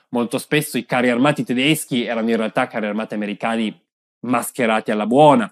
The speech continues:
e lo si vede benissimo. Quindi, insomma, la ricostruzione storica normalmente lasciava spazio ad altro. Beh, questo film, da questo punto di vista, invece devo dire che va assolutamente bene.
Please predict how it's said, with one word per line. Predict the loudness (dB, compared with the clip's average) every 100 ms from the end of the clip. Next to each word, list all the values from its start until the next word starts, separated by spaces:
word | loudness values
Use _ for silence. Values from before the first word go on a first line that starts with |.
| _
e | -10
lo | -10
si | -6
vede | -6 -4 -4
benissimo. | 0 0 0 -6 -4
Quindi, | 0 0
insomma, | 0 0 0 -6 _ _
la | 0 2
ricostruzione | 4 2 0 -4 0 0 0
storica | 2 4 4 2
normalmente | 2 4 4 4 2 2 0
lasciava | -2 -2 0 0 0
spazio | -4 -2 -2 -2 -4 -4 -4 -6 _ 2
ad | 6
altro. | 8 6 4 2 2
Beh, | 2 0 -2 -2
questo | 0 0 0 -2
film, | 0 2 2 4 2 2 0
da | -4 -4
questo | -2 -2 -2
punto | -4 -2
di | -2
vista, | -2 -2 -4
invece | -4 -4 -6
devo | -6 -4
dire | -4 -6 -10 _ _ _
che | -4
va | -4 -6 _
assolutamente | -8 -4 -4 -2 -4 -6 -8 -12
bene. | -12